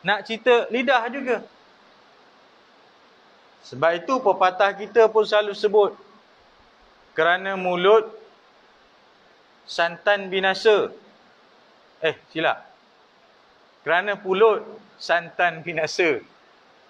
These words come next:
Ha. Kerana mulut, badan binasa. Kerana mulut yang kita tak jaga,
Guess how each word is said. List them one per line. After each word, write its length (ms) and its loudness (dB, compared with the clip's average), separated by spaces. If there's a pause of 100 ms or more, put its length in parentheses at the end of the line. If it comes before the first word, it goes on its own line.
(180)
Ha. 320 -2 (1120)
Kerana 400 0
mulut, 400 4 (960)
badan 400 0
binasa. 480 -4 (3750)
Kerana 400 0
mulut 480 2 (160)
yang 240 0
kita 320 0
tak 240 -2
jaga, 560 0